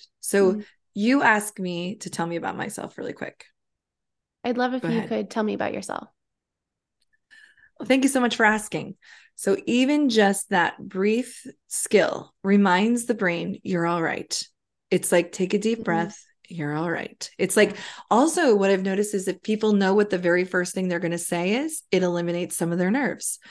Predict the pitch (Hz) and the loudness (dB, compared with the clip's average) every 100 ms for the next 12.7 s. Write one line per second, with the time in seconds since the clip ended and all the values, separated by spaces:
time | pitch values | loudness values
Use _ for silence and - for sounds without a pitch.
0 | - - 208 202 196 190 185 - 202 185 | -20 -8 -4 -4 0 0 0 -2 -4 -4
1 | 185 214 226 214 233 247 175 - 190 - | 0 4 6 6 6 4 2 2 0 0
2 | - 208 208 254 254 190 - 254 330 320 | 0 2 4 4 4 2 0 2 2 0
3 | 226 208 220 330 320 190 - 180 190 185 | -4 -2 -2 -4 -4 0 0 -2 -4 -2
4 | 175 - 160 170 165 170 185 185 180 170 | -2 -4 -2 -2 -2 -2 -2 2 2 2
5 | 175 175 170 170 170 165 - - - - | -2 -2 -4 -2 -2 -4 -10 -20 -20 -20
6 | - - 494 202 175 - - 240 359 - | -8 0 6 6 6 4 2 4 4 4
7 | 302 196 233 214 202 226 277 233 202 190 | 4 4 2 0 2 4 4 2 2 2
8 | 196 226 202 175 - 196 - 247 311 370 | 2 0 0 -2 -2 -2 -2 -4 -2 2
9 | 208 185 190 185 214 226 208 220 240 - | 2 2 0 -4 -4 0 2 2 -2 -12
10 | - _ 202 208 202 202 214 208 - - | -16 _ 0 2 4 4 2 -4 -20 -20
11 | _ 214 220 226 247 277 226 - 381 370 | _ 2 4 4 2 2 2 2 2 2
12 | 202 - 202 - 190 302 320 | 0 0 -4 -2 -2 0 -4